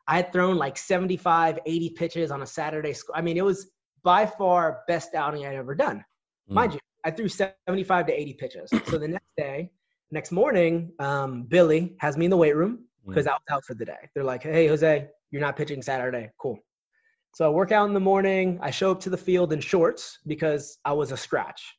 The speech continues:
Speaker 1: for the day.
Speaker 2: Mm.
Speaker 1: I sit down in the dugout, and Tanner looks at me and goes, "Jose, are you sore?" I was like, "I mean, I th-, I haven't thrown seventy-five pitches all year.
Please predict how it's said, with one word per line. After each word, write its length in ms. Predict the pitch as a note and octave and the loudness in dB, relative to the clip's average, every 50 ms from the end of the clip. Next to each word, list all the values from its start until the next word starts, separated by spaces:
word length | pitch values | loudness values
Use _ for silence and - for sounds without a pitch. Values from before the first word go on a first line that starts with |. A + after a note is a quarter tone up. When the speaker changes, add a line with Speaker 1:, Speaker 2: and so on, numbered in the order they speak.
| _ _ | _ _
Speaker 1:
for 100 | - D#3 | -4 -4
the 60 | E3+ | -2
day. 220 | - F4+ F#4 - - - | -2 -2 -2 -2 -4 -8
Speaker 2:
Mm. 240 | G2 F#2 E2+ D#2+ - _ _ _ _ _ _ _ _ _ _ _ - | -12 -12 -12 -14 -16 _ _ _ _ _ _ _ _ _ _ _ -16
Speaker 1:
I 40 | - | -4
sit 200 | - - G#3 F3+ | 0 0 2 4
down 180 | G#3+ G#3 G#3 | 4 4 4
in 60 | G3+ F3+ | 4 2
the 60 | D#3+ | 2
dugout, 540 | C#3+ E3+ F3 E3 C#3+ B2+ A#2+ A#2 C3 - - _ _ _ - | 2 4 2 2 2 0 -2 -2 -4 -6 -10 _ _ _ -10
and 140 | D#3 C#3+ - | -8 -6 -4
Tanner 260 | - F3+ F#3 F3+ E3 | -2 0 0 2 2
looks 240 | D#3 E3 E3 E3 - | 2 2 0 0 -2
at 120 | D#3+ D3 | -2 -2
me 100 | D3+ D3+ | -2 -4
and 80 | D3 C#3+ | -4 -2
goes, 360 | D3 C#3 C#3 C#3 C#3 - - _ _ _ _ _ _ - | -2 -2 -2 -2 -4 -8 -12 _ _ _ _ _ _ 4
"Jose, 240 | G3+ G3 G3 B3+ | 6 8 10 10
are 80 | A3+ F#3 | 8 8
you 100 | F#3 G#3+ | 6 2
sore?" 400 | G3 - F#3+ F#3 B3+ E4+ - - - _ _ _ _ _ _ _ _ - | 0 2 2 4 4 2 0 -6 -16 _ _ _ _ _ _ _ _ -12
I 60 | - - - - - - - - _ - | -10 -8 -8 -8 -10 -16 -20 -20 _ -6
was 120 | G3+ F#3 | -2 0
like, 200 | G#3 F#3+ F3 E3+ - _ _ _ _ _ _ _ _ _ _ | 2 2 2 0 -4 _ _ _ _ _ _ _ _ _ _
"I 60 | - | -4
mean, 320 | F#3+ G3+ G#3+ G#3 F#3+ E3+ C#3+ - - _ _ _ _ _ _ _ _ _ - | -2 4 4 4 4 4 0 -8 -16 _ _ _ _ _ _ _ _ _ -2
I 80 | E3 | -2
th-, 220 | E3 - - G3 - | -2 0 -2 0 2
I 80 | - | 4
haven't 260 | E3+ B3 C4+ B3+ F#3 - | 4 4 4 4 4 6
thrown 260 | G3 G#3+ A#3+ A#3 G#3 | 8 8 10 8 8
seventy-five 600 | - - G3+ F3+ F#3+ F#3 E3+ - F3+ E3 - - | 6 6 4 6 6 4 4 4 4 2 4 2
pitches 260 | F#3 G3 - F3 C#3+ | 2 2 2 0 -2
all 220 | - - D#3 D3 | 2 2 2 2
year. 460 | C3 A#2+ C#3+ D#3 C3+ G#2+ A#2 B2+ - | 2 0 0 -2 -2 -2 -4 -8 -12